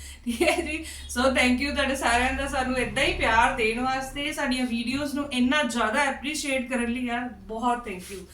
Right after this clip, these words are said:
thanks a lot ਜੀ, thank you, thank you, ਧੰਨਵਾਦ, ਹਨਾ। ਚਲੋ ਹੁਣ ਸੂਟ ਸ਼ੁਰੂ ਕਰਦੇ ਆ। ਪਿਓਰ ਕਾਟਨ, ਅਹ, ਕੋਈ ਮਿਕਸਿੰਗ ਨਹੀਂ, ਹਨਾ।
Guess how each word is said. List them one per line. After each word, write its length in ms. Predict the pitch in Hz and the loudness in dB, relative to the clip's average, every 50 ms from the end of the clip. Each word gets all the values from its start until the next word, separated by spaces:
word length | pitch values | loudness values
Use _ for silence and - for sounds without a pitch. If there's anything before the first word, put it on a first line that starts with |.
| - - - - - 247 | -20 -20 -20 -8 0 2
thanks 420 | 254 285 294 320 320 - 311 247 | 4 4 4 2 0 -2 -2 -2
a 40 | 214 | 0
lot 260 | 196 196 196 196 - | 0 -2 -2 -6 -10
ਜੀ, 160 | 180 202 214 226 | -12 -10 -8 -4
thank 160 | 240 240 254 | -4 -2 -2
you, 160 | 247 262 233 226 | -2 -4 -6 -6
thank 240 | 214 208 208 - 233 | -6 -6 -6 -6 -8
you, 80 | 220 | -6
ਧੰਨਵਾਦ, 760 | 233 247 208 190 185 214 214 226 190 - - - - - - 233 | -4 -4 -4 -4 -4 -4 -2 -2 -2 -2 -4 -8 -12 -8 -4 -2
ਹਨਾ। 260 | 254 339 392 - - - - - - - | 0 0 -2 -2 -6 -12 -16 -18 -18 -6
ਚਲੋ 220 | - 233 220 196 - | -4 -2 -2 -2 -2
ਹੁਣ 440 | - - - - - - 233 240 247 | -6 -10 -16 -18 -10 -6 -4 -2 -2
ਸੂਟ 200 | 262 262 - - | -2 -2 -4 -4
ਸ਼ੁਰੂ 180 | 285 285 294 | -4 -6 -4
ਕਰਦੇ 320 | 277 285 277 269 247 302 320 | 0 0 0 2 2 2 2
ਆ। 120 | 349 339 | 2 0
ਪਿਓਰ 380 | 339 - 277 285 302 339 381 392 | 0 -2 -2 0 2 2 2 2
ਕਾਟਨ, 380 | 359 311 277 262 269 349 370 | 2 2 2 2 2 0 -2
ਅਹ, 1600 | 403 - - - - - - - - - - - - - - - - - - - - - - - - - - - 226 - - - - | -2 -4 -8 -14 -18 -18 -18 -18 -18 -18 -18 -16 -18 -18 -20 -20 -20 -20 -20 -20 -20 -20 -20 -20 -20 -18 -4 2 4 4 4 4 2
ਕੋਈ 200 | - 302 359 381 | 2 2 4 4
ਮਿਕਸਿੰਗ 580 | 381 302 277 285 294 - - 349 370 320 311 294 | 4 4 2 2 -2 -4 -4 -2 0 2 2 2
ਨਹੀਂ, 160 | 240 202 185 | 2 0 -2
ਹਨਾ। 320 | 180 202 254 285 381 415 | -4 -2 2 2 2 2